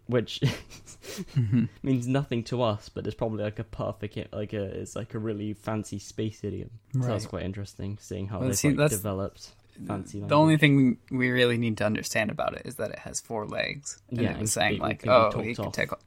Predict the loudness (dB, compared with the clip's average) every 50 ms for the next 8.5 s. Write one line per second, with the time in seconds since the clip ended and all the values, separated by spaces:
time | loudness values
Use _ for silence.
0 | -6 4 8 8 8 10 8 6 2 2 2 0 0 2 4 4 2 2 4 2
1 | 2 0 0 -2 -10 -10 -10 -4 0 2 4 4 4 2 0 0 -2 -4 -6 -4
2 | -4 -2 0 0 -2 -2 -4 -4 0 2 2 2 2 -2 -8 -6 -6 -6 -6 -6
3 | -6 -8 -6 -4 0 2 2 2 0 -2 -4 -4 -4 -2 2 4 4 4 4 2
4 | -4 -6 -6 -6 -8 -10 -10 -10 -10 -12 -14 -18 -20 -16 -14 -14 -14 -14 -18 _
5 | _ _ _ _ _ _ _ _ _ _ _ _ _ _ -4 -4 -4 -6 -10 -20
6 | _ _ -4 -2 -2 -2 -2 -2 -2 -2 -2 0 0 0 0 0 -2 -4 -6 -8
7 | -8 -6 -6 -6 -8 -8 -8 -8 -10 -10 -10 -10 -14 -14 -12 -14 -14 -14 -16 -14
8 | -12 -12 -12 -12 -12 -14 -14 -14 -14